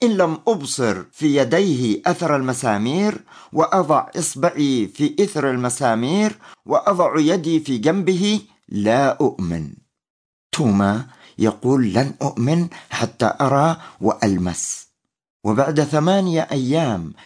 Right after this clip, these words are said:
كان تلاميذه، أي تلاميذ المسيح، أيضًا داخلًا وتوما معهم، فجاء يسوع والأبواب مغلقة، ووقف في الوسط وقال: "سلام لكم."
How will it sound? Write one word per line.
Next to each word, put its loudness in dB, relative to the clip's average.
كان 0
تلاميذه، 2
أي -6
تلاميذ -2
المسيح، -4
أيضًا 2
داخلًا 0
وتوما 2
معهم، 0
فجاء 0
يسوع 0
والأبواب 0
مغلقة، 0
ووقف 0
في -2
الوسط -2
وقال: 0
"سلام 0
لكم." -6